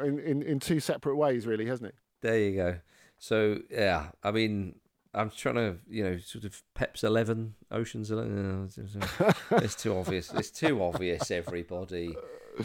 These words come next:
Speaker 2: Um,
Speaker 1: No such
Speaker 2: yeah.
Speaker 1: thing.
Speaker 2: My, <laughs> I mean, were you surprised Julia Roberts went to see Manchester United, Andy? Would you put her down as more of a Man City fan?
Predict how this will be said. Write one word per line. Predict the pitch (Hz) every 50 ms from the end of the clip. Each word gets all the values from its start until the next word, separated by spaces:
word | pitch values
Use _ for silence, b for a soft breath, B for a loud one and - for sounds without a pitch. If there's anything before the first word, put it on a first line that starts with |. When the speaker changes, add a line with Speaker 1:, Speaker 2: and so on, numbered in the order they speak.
| - -
Speaker 2:
Um, | 101 101 98 98 101 98 101 104 101 101 98 95 98
Speaker 1:
No | 113 139 135
such | 131 147 135 127
Speaker 2:
yeah. | 113 113
Speaker 1:
thing. | 131 123 117 107 - b b b b b
Speaker 2:
My, | - 127 127 107 98 - - - - - -
<laughs> | - - - - - _ -
I | - - - - 208 202 165 - - 131 107 110 190 196 233 240 233 349 339 330 -
mean, | 381 359 381 381 392
were | 349
you | 330 415 359
surprised | - - 262 - 269 262 262 277 269 -
Julia | - 302 294 277 285 277
Roberts | 277 277 - - - -
went | - 349 349
to | -
see | - -
Manchester | 220 226 226 220 214 - - 190
United, | 196 208 208 208 - - -
Andy? | - 202 202 202 202 220 202 - -
Would | 214 -
you | 208 -
put | - - 214
her | 180
down | - 180 180 170
as | 165 151
more | 156 160 156
of | 143
a | 143 139
Man | 147 151 151 147
City | - - 247 196
fan? | 156 - 135 165 165 160